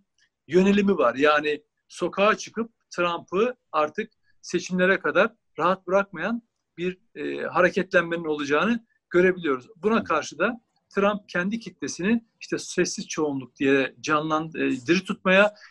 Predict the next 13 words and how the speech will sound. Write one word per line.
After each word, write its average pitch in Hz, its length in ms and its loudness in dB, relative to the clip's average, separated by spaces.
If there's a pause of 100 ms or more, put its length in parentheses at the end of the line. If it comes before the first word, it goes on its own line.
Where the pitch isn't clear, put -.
(100)
kilise 190 360 2
ziyaretleriyle 143 880 2 (160)
o 160 120 2
muhafazakar 175 720 0
kesimi 139 360 -4
de, 240 200 4 (400)
e, 147 100 2
e, 139 720 0
kendi 175 380 -2
deste-, 156 420 0
kendi 170 300 0
arkasına 156 480 -2
desteğe, 175 520 2